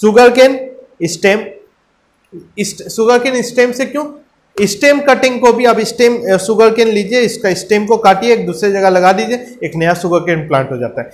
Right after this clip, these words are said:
इसलिए stem cutting से ये propagate करता है, इसलिए stem। Leaf क्या है? kitchen of plant बताए थे। Seed से क्या होता है? Germination।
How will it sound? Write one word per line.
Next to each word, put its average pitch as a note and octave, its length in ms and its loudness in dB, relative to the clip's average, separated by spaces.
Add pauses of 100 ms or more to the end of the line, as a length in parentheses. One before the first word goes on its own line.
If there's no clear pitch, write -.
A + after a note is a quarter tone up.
(140)
इसलिए G#3+ 260 0
stem A#3+ 320 2
cutting A3+ 340 0
से B3+ 120 0
ये C#4 80 2
propagate A3 560 0
करता F#3 200 0
है, F3+ 60 0
इसलिए F3+ 280 -2
stem। D#3+ 380 -6 (400)
Leaf B3+ 280 2
क्या B3+ 140 6
है? C4+ 320 2
kitchen G#3 240 -2
of G#3+ 100 0
plant G#3 280 0
बताए F3 320 0
थे। F3+ 160 -6 (260)
Seed B3+ 240 0
से C#4 180 0
क्या C#4 180 4
होता B3 180 4
है? A#3 60 4
Germination। D#3+ 600 -2